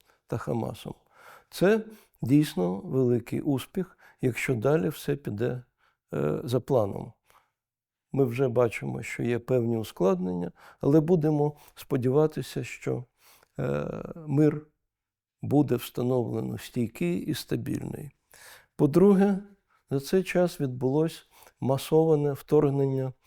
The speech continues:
невідомих безпілотників у повітряний простір Польщі. Це збентежило нато, збентежило європейців і не тільки. І взагалі винесло на перший план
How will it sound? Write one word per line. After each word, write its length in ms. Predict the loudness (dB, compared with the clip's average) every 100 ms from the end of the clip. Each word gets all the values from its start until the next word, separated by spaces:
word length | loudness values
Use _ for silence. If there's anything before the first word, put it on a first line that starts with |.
| -20 _
невідомих 680 | 4 6 6 6 6 6 2
безпілотників 1000 | -2 -4 0 2 2 0 -4 -4 -8 -10 _ _ -20 -20 _ -8
у 360 | -2 0 0 -4
повітряний 720 | -2 0 0 0 0 0 -4 -6 -2
простір 420 | 0 0 -6 -10
Польщі. 560 | -8 -8 -8 -14 -18 _ _ _ _ _ _
Це 440 | -2 2 2 2 -6 _ _ _ _ -10
збентежило 1000 | -4 2 2 4 2 2 -2 -4 -6 -10 _ _ _ -2
нато, 460 | 0 0 -2 -6 -6
збентежило 880 | -4 -2 -2 -2 -2 -2 -4 -4 -4
європейців 880 | -2 0 -2 -2 -4 -4 -8 -14 -12
і 120 | -8 -6
не 140 | -6
тільки. 520 | -6 -6 -6 -8 -12 -12 -20 -20 -20 -4
І 180 | 2 2
взагалі 520 | 4 2 4 4 2
винесло 560 | 2 0 0 -2 -4 -2
на 120 | -4
перший 380 | -6 -8 -8 -10
план 360 | -4 -4 -4